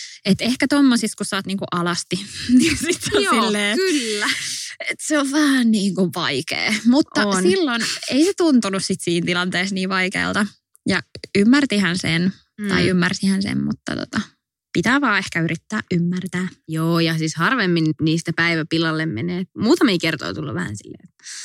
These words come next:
Speaker 2: ei nyt, nyt niinku en haluaisi olla yhtään se
Speaker 1: Mm.
Speaker 2: salkkari Johanna, vaan enemmänkin silleen, että huppu päähän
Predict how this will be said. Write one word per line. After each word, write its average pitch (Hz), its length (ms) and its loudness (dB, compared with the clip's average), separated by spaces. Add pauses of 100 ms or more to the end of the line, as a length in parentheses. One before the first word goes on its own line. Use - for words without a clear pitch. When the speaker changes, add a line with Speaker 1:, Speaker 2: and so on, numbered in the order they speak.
(580)
Speaker 2:
ei 165 80 0
nyt, 156 160 0 (100)
nyt 165 260 -2
niinku 151 280 -6
en 104 180 -4
haluaisi 185 340 -4
olla - 160 -10 (120)
yhtään - 440 -8
se 170 340 -4 (500)
Speaker 1:
Mm. 202 180 4
Speaker 2:
salkkari 196 720 2
Johanna, 165 380 2
vaan 156 160 -4
enemmänkin 160 440 -6
silleen, 214 360 -16
että 226 140 -20
huppu - 280 -12
päähän - 400 -8